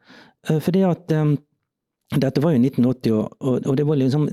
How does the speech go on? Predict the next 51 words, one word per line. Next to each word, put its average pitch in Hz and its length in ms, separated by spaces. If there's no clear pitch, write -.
debrief, 120 720
det 156 140
var 143 160
jo 113 100
ikke 110 260
oppfunnet 107 460
den 214 140
tiden, - 320
sant? 120 400
Så 156 180
det 156 160
var 165 140
jo 135 160
helt, 131 260
hvis 117 180
noen 147 220
hadde 120 160
kommet 143 180
og 135 60
sagt 147 220
til 127 120
at 117 100
nå 143 80
må 139 140
vi 110 100
ha 117 100
debrief. 117 600
Altså, 131 260
jeg 156 140
tror 147 100
ikke 135 140
jeg 117 60
hadde 110 180
skjønt 113 240
hva - 100
de 104 80
snakket - 460
om 95 100
i 92 40
hele 104 200
tatt, 110 240
altså. - 300
Fordi 147 260
at, - 160
eh, 131 160
det 127 220
var 117 180
et 110 120
helt 131 260
ukjent 110 580
begrep. - 320